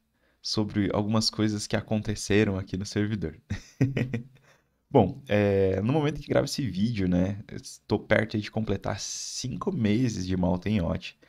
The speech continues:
Então, foram cinco meses aí de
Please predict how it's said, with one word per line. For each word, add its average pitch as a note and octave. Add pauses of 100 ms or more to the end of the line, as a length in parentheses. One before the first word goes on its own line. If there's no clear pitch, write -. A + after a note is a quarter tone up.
(400)
Então, F2+ (600)
foram G2+
cinco B2
meses G#2
aí F#2
de E2+